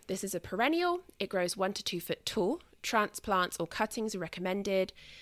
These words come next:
The harvest is in summer. It likes full sun and a minimal soil depth of eighteen inches. This is a beautiful and fragrant herb to grow.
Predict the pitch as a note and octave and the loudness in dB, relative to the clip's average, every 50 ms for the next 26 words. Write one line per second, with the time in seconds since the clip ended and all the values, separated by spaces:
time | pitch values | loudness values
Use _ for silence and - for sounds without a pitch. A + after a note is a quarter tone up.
0 | - - - - - - _ A3+ G#3 A3 G#3+ G3+ G3 F#3+ F3+ - - E3+ - E3+ | -20 -20 -20 -20 -20 -6 _ -2 2 6 6 6 6 4 2 -2 -4 -6 -4 -4
1 | D#3+ - - - D4 C#4+ C#4+ D4 D4 D4+ C#4+ - _ - - _ G#3+ G#3 - - | -4 0 6 8 8 8 8 6 6 4 0 -4 _ -20 -6 _ -4 -4 -2 0
2 | F3+ F3 E3 - - - - C4+ C#4+ D4 C4+ - - C4+ A#3+ A#3 A#3 A3+ A3+ A#3 | 0 0 2 0 -2 -2 0 2 2 2 0 0 2 4 4 4 4 2 -2 -4
3 | - - - - - - - G#3+ A#3 A3 A3 G#3+ A3 A3 G#3+ G3+ G#3 - - G3 | -8 -14 -20 -20 -20 -6 -2 0 2 2 2 2 2 2 2 0 0 -2 0 2
4 | F3+ E3+ F3 E3 E3+ - - - D#3 D#3 D3+ D3+ - E3 D#3 D#3 D#3 - - - | 2 2 4 2 2 0 0 0 0 0 0 0 -2 -4 -4 -4 -4 -4 -6 -8
5 | - - - - - - - - - - - - G#3+ G#3+ - A3 G3+ F3 - - | -8 -8 -10 -14 -16 -16 -18 -20 -20 -20 -2 0 0 2 2 0 0 -2 -2 -4
6 | E3+ F#3 A#3 A#3+ A#3+ - A#3 G#3+ - A#3 A3 A3 - - E3+ F3 - - - - | -4 -2 -2 0 0 0 -2 -2 -2 -2 -2 0 0 0 -2 -2 -4 -6 -12 -4
7 | - F#3 F3+ F3 F3 - - E3 E3 E3 - - _ - - - D#3 D3+ D3+ D3 | 0 2 4 4 2 2 2 2 2 2 0 -4 _ -8 -2 0 2 2 2 0
8 | - - - - - - D3+ D3+ - - - | -2 -4 -8 -8 -2 0 0 0 0 0 -6